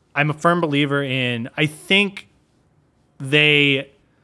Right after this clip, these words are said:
got away from, like, what makes their games, like, really fun, I think.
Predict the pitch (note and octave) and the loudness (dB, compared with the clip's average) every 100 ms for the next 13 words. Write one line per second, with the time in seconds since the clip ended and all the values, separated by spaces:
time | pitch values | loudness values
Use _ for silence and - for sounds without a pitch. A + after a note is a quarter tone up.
0 | _ _ _ _ _ _ _ _ - D#3 | _ _ _ _ _ _ _ _ 2 6
1 | G3+ E3 D#3+ E3+ F3 F3+ - _ _ _ | 6 6 6 6 4 2 -4 _ _ _
2 | _ _ _ _ _ _ _ _ - - | _ _ _ _ _ _ _ _ -8 0
3 | D3+ C#3 C3+ C3 B2 A#2+ C3+ C3+ C#3 - | 0 2 0 0 -4 0 2 2 -2 -8
4 | _ _ _ _ _ _ _ _ _ _ | _ _ _ _ _ _ _ _ _ _
5 | _ _ _ _ _ _ D3 C#3+ - D3 | _ _ _ _ _ _ -2 -2 0 -4
6 | C3 C3 C3 B2+ B2 B2 B2 A2 A#2 A#2 | -2 -2 -2 -4 -6 -6 -6 -6 -6 -6
7 | C3 C3 D3+ D#3 - | -6 -6 -6 -8 -12